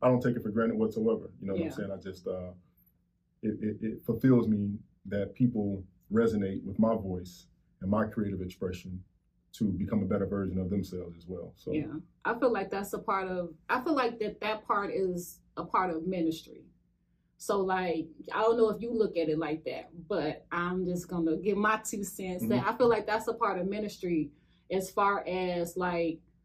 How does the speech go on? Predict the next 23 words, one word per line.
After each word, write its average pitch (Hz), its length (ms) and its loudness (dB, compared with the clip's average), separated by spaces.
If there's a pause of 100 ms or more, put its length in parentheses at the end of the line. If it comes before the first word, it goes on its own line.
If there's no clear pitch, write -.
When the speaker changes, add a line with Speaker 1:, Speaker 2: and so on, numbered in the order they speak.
(160)
Speaker 2:
sometimes 220 880 2 (800)
people 285 320 8
are 202 360 4
ashamed 220 440 0
or 185 140 0
embarrassed 208 580 0
of 185 180 0
their 196 160 0
story. 202 760 0
Um, 175 480 0
for 185 160 -2
me, 208 420 0
I've 214 240 2
been 214 180 0
divorced 185 520 -2
twice. 190 400 2
So, 185 140 0
like, 185 260 0
at 156 180 -2
first, 240 300 2
when 214 100 -6
I 180 100 -2
first 226 440 2